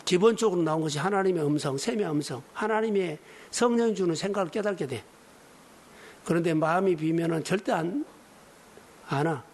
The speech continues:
예. 내 생각이 가로막아. 그래서 하나님의 음성이라든가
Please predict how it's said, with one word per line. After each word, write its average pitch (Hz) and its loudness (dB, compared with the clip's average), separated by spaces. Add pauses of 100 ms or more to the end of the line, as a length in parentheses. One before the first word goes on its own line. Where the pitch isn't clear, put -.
(140)
예. 165 -2 (840)
내 180 2
생각이 185 0
가로막아. 139 -4 (2250)
그래서 160 0 (500)
하나님의 196 4
음성이라든가 151 2